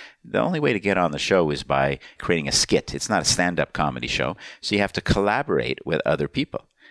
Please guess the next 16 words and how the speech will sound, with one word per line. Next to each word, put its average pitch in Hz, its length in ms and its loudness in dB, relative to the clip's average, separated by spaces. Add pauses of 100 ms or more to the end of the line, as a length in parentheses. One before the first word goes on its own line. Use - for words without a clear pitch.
(260)
And 78 500 2
that's 92 220 -2
how 92 80 2
you 82 100 0
get 87 160 2
on. 120 300 0
But 87 180 -2
the 90 80 -2
way 120 180 4
that 107 180 2
Lorne 90 220 4
Michaels 82 340 -2
has 65 100 -4
structured - 420 0
the - 60 -10
show 123 340 -2